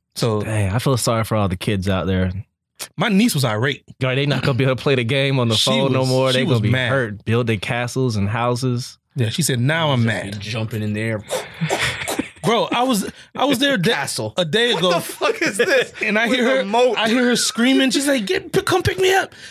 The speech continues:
Speaker 1: come pick me up." And I, I walk in. She's like, "Hey, Uncle Foyo," and come pick me up. And it was just like super. She was into it. And I was like, "We going to dinner?" She's like, "I'm going to my cousin's house." And she's got her iPad. She's got her headphones with the mic on it.
Speaker 2: Oh,
Speaker 1: And she
Speaker 2: she's
Speaker 1: just,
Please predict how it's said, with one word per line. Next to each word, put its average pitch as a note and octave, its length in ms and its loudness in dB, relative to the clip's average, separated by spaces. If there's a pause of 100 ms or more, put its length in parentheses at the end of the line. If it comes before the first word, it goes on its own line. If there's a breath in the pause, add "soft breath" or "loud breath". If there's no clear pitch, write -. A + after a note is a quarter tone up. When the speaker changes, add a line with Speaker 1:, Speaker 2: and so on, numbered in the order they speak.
(100)
Speaker 1:
come F4+ 140 -4
pick E4+ 100 4
me D#4 60 4
up." C#4+ 80 2
And E3 120 2
I, F3+ 60 2 (140)
I E3+ 60 0
walk F#3 240 2
in. F#3+ 80 4
She's A#3 100 -2
like, G#3+ 100 0
"Hey, F#4 60 2
Uncle D#4 160 -2
Foyo," D4+ 260 2 (280 loud breath)
and E4+ 140 0
come - 160 0
pick G4 180 0
me G#4 160 4
up. G4 80 0
And G4 280 2
it G3 140 2
was F#3+ 100 4
just F3+ 140 2
like E3+ 140 2 (120)
super. F3 500 0 (100)
She - 120 0
was F3+ 200 2
into A3 300 0
it. - 120 -4 (400 loud breath)
And D#3 100 4
I D#3+ 40 4
was E3+ 80 4
like, E3 60 2
"We F#3+ 60 2
going G#3+ 140 4
to G3 80 4
dinner?" F#3 340 2 (340 soft breath)
She's F3 140 2
like, D#3 220 0 (140)
"I'm G3+ 120 2
going G#3 120 4
to - 20 4
my F#3+ 100 4
cousin's F#3 260 2
house." D3 120 2
And C3+ 100 -2
she's E3 140 0
got C#3+ 180 0 (140)
her F#3 160 0
iPad. F#3+ 280 2
She's E3+ 140 -4
got C3 140 2
her B2 60 -2
headphones D#3 460 0
with D#3 100 -6
the C3 40 0
mic C#3+ 280 2
on C#3 120 2
it. - 80 -4
Speaker 2:
Oh, G2 60 -4
Speaker 1:
And - 80 0
she C3 180 0
Speaker 2:
she's G#2 100 2
Speaker 1:
just, - 20 -2